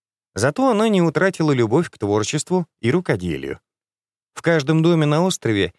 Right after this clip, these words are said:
висела хотя бы одна картина кисти Танаки. Обычно это были портреты, которые для многих стали заменой семейным фотографиям. Танака вручную шила одежду, и женщины острова выходили замуж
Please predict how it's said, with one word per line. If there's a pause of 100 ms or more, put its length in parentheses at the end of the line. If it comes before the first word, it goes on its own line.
(160)
висела
хотя
бы
одна
картина
кисти
Танаки. (600)
Обычно
это
были
портреты, (440)
которые
для
многих
стали (120)
заменой (100)
семейным
фотографиям. (920)
Танака
вручную
шила
одежду, (320)
и
женщины
острова
выходили
замуж